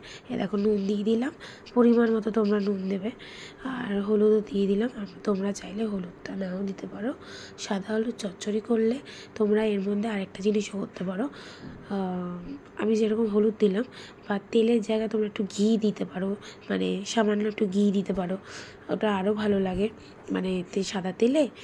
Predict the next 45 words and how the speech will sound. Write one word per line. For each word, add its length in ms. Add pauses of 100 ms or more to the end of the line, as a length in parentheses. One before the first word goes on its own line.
(280)
একটু 280
ঘি 260 (100)
দিয়ে 300
তারপরে 360
ফোড়ন 300
যেরকম 360
দিলাম 320
দিয়ে 340 (440)
যদি 140
করো, 300
সেটা 220
করো। 200
আমি 260
ওই 320
ঘি 240
টি 280
এরা 240
খাবে 340
না 120
বলে 200
আর 120
কিছু 240
করিনি, 400
বা 200 (500)
তো 180
এরমই 340
করলাম। 340
তারপর 240
দেখো 180
চাপা 360
দিয়ে 340
একটু 440
কম 320
আঁচ 220
করে 240
ঢেকে 280
রেখেছিলাম, 520
সামান্য 460
একটু 200
জল 280
দিয়ে 200
যাতে 80
না 300
লেগে 300
ধরে। 220